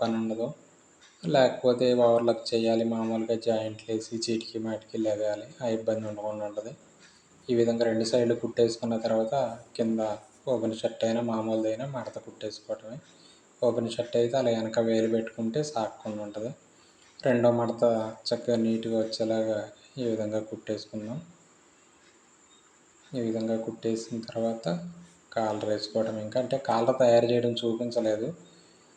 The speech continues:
మనం పెద్ద షర్ట్ వీడియో ఒకటి పెట్టాను, కాలర్ తయారు చేయడం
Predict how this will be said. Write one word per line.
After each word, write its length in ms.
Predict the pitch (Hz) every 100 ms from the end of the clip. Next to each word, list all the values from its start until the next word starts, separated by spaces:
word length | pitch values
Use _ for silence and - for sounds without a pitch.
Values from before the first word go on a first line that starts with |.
| _ - -
మనం 200 | 123 113 113
పెద్ద 160 | 110 113
షర్ట్ 240 | - 120 123
వీడియో 220 | 117 117 120
ఒకటి 140 | 113 -
పెట్టాను, 360 | 117 117 113 - -
కాలర్ 280 | 110 107 110
తయారు 220 | 113 110 110
చేయడం 200 | 113